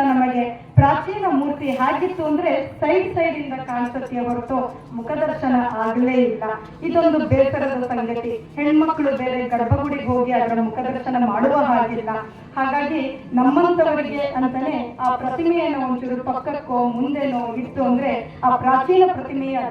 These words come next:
ದರ್ಶನವನ್ನು ಕೂಡ ನಾವು ಮಾಡಬಹುದು ಅಂತಹ ಭಾಗ್ಯ ನಮ್ಮದಾಗಲಿ. ಯಾಕಂದ್ರೆ ಪ್ರಾಚೀನ ಮೂರ್ತಿ ಯಾವಾಗಲೂ ಪಂಚಕಲ್ಯಾಣ, ಆ, ಸಮೇತವಾಗಿ ಅನೇಕ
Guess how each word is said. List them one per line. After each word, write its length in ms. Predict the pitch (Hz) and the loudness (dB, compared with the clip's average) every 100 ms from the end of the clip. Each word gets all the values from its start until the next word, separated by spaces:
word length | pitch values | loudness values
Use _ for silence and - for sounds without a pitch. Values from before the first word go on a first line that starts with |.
| 247 | -6
ದರ್ಶನವನ್ನು 600 | 247 311 311 294 269 240 | -8 -8 -8 -6 -8 -8
ಕೂಡ 140 | 247 277 | -8 -4
ನಾವು 300 | 254 220 220 | -2 -2 -4
ಮಾಡಬಹುದು 580 | 214 220 254 269 262 269 | -6 -4 -2 -2 -2 -4
ಅಂತಹ 420 | 254 247 247 240 | -6 -4 0 0
ಭಾಗ್ಯ 400 | - 233 254 311 | 2 0 2 0
ನಮ್ಮದಾಗಲಿ. 1000 | 277 220 214 214 208 208 226 214 - - 269 | -2 -2 -6 -6 -6 -6 -8 -10 -14 -12 -8
ಯಾಕಂದ್ರೆ 360 | 269 294 302 | -6 -4 -2
ಪ್ರಾಚೀನ 680 | 269 269 247 247 254 349 359 359 285 | -4 -2 2 2 4 4 6 6 2
ಮೂರ್ತಿ 560 | 302 - 330 262 247 - - | -2 -4 -6 -4 -4 -6 -6
ಯಾವಾಗಲೂ 420 | 254 254 294 294 | 0 2 2 0
ಪಂಚಕಲ್ಯಾಣ, 760 | - 269 277 339 349 339 359 359 | 2 2 2 0 2 2 4 6
ಆ, 800 | 359 339 - 262 269 269 262 269 262 - - | 4 4 -2 -4 -4 -4 -2 -4 -4 -8 -6
ಸಮೇತವಾಗಿ 800 | 285 285 311 320 285 277 269 320 254 - - | -2 2 2 2 0 0 0 0 -2 -6 -4
ಅನೇಕ 520 | 262 294 370 403 427 | 2 6 6 6 4